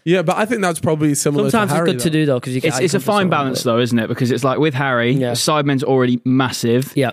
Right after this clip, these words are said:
Speaker 3: Harry going that extra mile to, let's say, do these public appearances,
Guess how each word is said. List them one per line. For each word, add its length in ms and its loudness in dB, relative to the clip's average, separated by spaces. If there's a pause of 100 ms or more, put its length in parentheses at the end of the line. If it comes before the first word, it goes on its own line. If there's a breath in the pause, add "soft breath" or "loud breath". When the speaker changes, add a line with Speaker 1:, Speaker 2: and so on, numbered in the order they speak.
Speaker 3:
Harry 340 0
going 520 2
that 200 -2
extra 360 -2
mile 380 2
to, 120 -2
let's 140 -2
say, 200 0
do 220 0
these 140 0
public 320 -2
appearances, 640 0